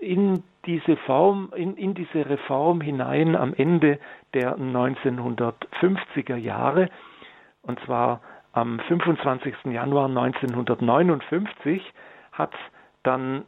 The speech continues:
Johannes der Dreiundzwanzigste das Zweite Vatikanische Konzil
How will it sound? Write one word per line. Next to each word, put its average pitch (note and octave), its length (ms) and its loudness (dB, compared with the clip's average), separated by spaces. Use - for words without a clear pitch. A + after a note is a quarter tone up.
Johannes D3+ 480 0
der B2 200 0
Dreiundzwanzigste C#3 1300 0
das C#3 180 0
Zweite D3+ 560 0
Vatikanische D3 680 0
Konzil D#3+ 680 2